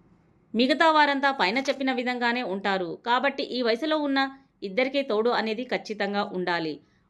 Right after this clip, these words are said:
ఒంటరి బతుకు బతికే వాళ్లకు ఒక తోడు దొరికితే అంతకన్నా మించిన ఆనందం ఉండదు వీళ్ళకి.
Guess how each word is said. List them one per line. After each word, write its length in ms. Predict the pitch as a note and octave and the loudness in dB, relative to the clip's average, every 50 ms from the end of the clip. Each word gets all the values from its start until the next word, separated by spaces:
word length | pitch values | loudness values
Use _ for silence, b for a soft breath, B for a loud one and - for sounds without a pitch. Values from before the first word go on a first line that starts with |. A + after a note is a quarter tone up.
| b G3+ | b -2
ఒంటరి 320 | A#3 C4+ C#4+ D#4 D#4 E4 | -2 0 0 0 0 2
బతుకు 320 | C#4 D4 C#4+ C#4 C#4+ C#4 | 0 0 -2 0 -2 -2
బతికే 360 | A#3+ G#3+ F#3 - - - C4 B3+ | 0 0 -2 -2 -2 -2 -2 0
వాళ్లకు 380 | B3 A#3+ A#3 A#3+ A#3 A#3 B3 | 0 2 2 0 0 0 0
ఒక 220 | A#3+ G#3 G#3+ G#3+ A3 | -2 -2 -2 -4 -6
తోడు 300 | G3+ G3+ F#3 G#3 G#3+ B3+ | -4 -2 -2 -2 -2 0
దొరికితే 420 | A3 A#3+ A3+ A3 A3+ G#3 B3 A#3 | 0 0 -2 -2 -4 -4 -4 -4
అంతకన్నా 640 | A3+ - - F#3+ G3+ G#3 B3+ B3+ C4+ C4 C4 C4 C4 | -4 -4 -4 -6 -4 -4 -4 -2 -2 0 0 0 0
మించిన 400 | A#3+ A#3 A3+ A3+ A#3+ A#3 A#3 - - | 0 -2 -4 -6 -6 -6 -6 -4 -2
ఆనందం 460 | F3+ F#3 G3 G3+ G3+ G3+ A3 A3+ G3+ | -2 -2 0 -2 -2 -2 -4 -4 -4
ఉండదు 320 | F3 F3 F3+ F#3 F3+ G#3 | -6 -4 -2 -2 -2 -2
వీళ్ళకి. 580 | A#3 G#3 F3+ F3 E3+ E3 E3 - - C#3 - | -2 -2 -4 -4 -4 -6 -8 -10 -12 -14 -14